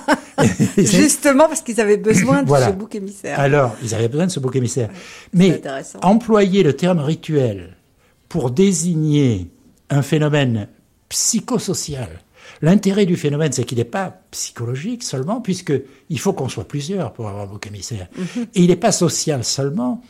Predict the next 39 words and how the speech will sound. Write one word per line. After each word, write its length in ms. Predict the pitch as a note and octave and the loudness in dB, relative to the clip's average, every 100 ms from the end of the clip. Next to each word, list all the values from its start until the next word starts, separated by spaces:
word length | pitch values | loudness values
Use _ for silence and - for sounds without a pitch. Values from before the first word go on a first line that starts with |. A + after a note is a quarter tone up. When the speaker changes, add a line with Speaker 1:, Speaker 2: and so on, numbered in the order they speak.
| _ _ | _ _
Speaker 2:
puisqu'il 240 | D#3 C3 D#3 | -10 -6 -2
y 20 | |
a 60 | C3 | -2
un 40 | |
phénomène 360 | B2 A#2+ A#2 A2 | -2 -6 -6 -8
psychologique 600 | - - A2+ G#2 C#3 - | -12 -12 -10 -8 -10 -12
chez 160 | F#2+ - | -14 -12
chaque 360 | - A2+ - | -10 -10 -12
individu. 580 | F#2 F#2 F#2 D3 F#3+ E3+ - - - - | -18 -18 -18 -14 -12 -14 -16 -20 -20 -6
Donc, 340 | D#3 G#3+ A#3 | 2 4 4
il 120 | F#3+ D#3+ | 2 2
est 260 | D#3+ C3 - _ _ - | 2 0 -8 _ _ -2
l'intermédiaire 920 | D#3 G#3+ G#3 D#3+ C#3 C#3+ D#3+ F#3+ G#3+ - _ _ _ _ | 2 2 2 0 -2 -2 -2 -2 -6 -10 _ _ _ _
entre 400 | D#3+ F3+ F3+ C#3+ | -2 -2 0 0
le, 340 | C3 B2 A#2+ - | 2 2 0 -4
le 260 | A#2+ B2 C3 | -2 0 0
un 260 | D#3 G3 G3+ | -2 -6 -8
et 80 | D3+ | -6
le 80 | B2 | -6
tout, 260 | B2 C4 B3 - _ _ | -6 -8 -10 -16 _ _
Speaker 1:
Oui. 120 | D#3+ | -12
Speaker 2:
n'est-ce 180 | D3+ - | -8 -4
pas ? 140 | F3 C#3 | -2 0
Donc, 320 | F3 A3+ - | 2 0 0
il 100 | D3+ | -6
est 60 | C#3 | -4
d'une 180 | C3+ | -2
importance 480 | B2+ A2+ G2 A3 A3 | -2 -4 -4 -2 -2
sociale 460 | - C3 - E3+ B2 | -2 -6 -4 -4 -4
prodigieuse, 680 | - B2 A2+ A2 G3+ F#3+ - - - - | -6 -6 -6 -4 -6 -6 -10 -20 -20 -12
parce 180 | - C3 | -6 -4
qu'il 120 | D3 | 0
est 80 | C3+ | 0
le 60 | A2 | 0
passage 500 | D3 B2 C3 C3 - | -2 -4 -4 -6 -6
de 80 | A2+ | -6
la 120 | G#2+ | -4
violence 580 | G#2 A#2+ A#2 A2 - - | -2 -2 -2 -6 -10 -14
de, 280 | G#2 G2 | -14 -12